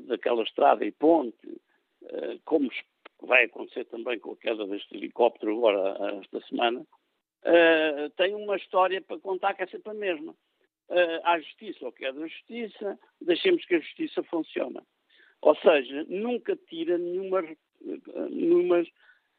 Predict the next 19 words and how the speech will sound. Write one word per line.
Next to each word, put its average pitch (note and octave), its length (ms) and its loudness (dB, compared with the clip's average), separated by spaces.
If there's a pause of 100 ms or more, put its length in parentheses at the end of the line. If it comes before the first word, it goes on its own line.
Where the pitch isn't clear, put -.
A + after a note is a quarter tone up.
(140)
conclusões D#3 960 4
ou D3+ 120 -2
nenhumas D#3+ 320 -2
consequências D3+ 840 -4
políticas. - 720 -4 (120)
Isto - 180 2
não G#2+ 80 6
é A2 60 6
normal. E3 580 4 (720)
Há C#3 180 2 (120)
aspectos - 500 0
que - 100 -20
podem G#2+ 300 -6
ser G#2+ 160 -16
criminais, C#3+ 600 -2 (140)
e A2 140 -12
são G#2 120 -14
da A#2 140 -12
justiça, - 500 -16